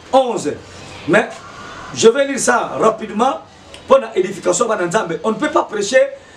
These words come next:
sans tout un soubassement moko, oyo, ezali ko appuyer ma tozoloba.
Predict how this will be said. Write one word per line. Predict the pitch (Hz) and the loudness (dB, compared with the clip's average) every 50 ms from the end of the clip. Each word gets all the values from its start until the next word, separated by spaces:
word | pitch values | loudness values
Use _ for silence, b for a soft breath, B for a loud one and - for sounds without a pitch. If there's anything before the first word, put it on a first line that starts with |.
| B B | B B
sans | - - - - - 330 - - - - - - - - | -2 0 2 2 2 0 -4 -10 -14 -18 -20 -14 -2 2
tout | 285 | 2
un | 269 - 233 214 196 | 2 2 2 -2 -2
soubassement | 175 - 208 202 214 196 - - 202 240 247 | -2 -2 -2 0 -2 -2 -2 -2 -4 -4 -2
moko, | 240 254 233 233 247 247 247 247 - B B B B B B | 0 0 0 2 2 0 0 0 -4 B B B B B B
oyo, | 226 269 262 226 202 202 202 | 4 4 4 4 0 -4 -2
ezali | 220 185 - 214 240 277 | -2 -2 0 0 -2 -2
ko | 269 214 | 0 -2
appuyer | 185 - - 208 220 254 269 233 | -2 -2 -2 0 4 4 4 4
ma | 226 208 | 4 -2
tozoloba. | 190 180 165 185 185 180 220 - - - 143 123 | -6 -4 0 0 2 2 2 0 0 -4 -6 -8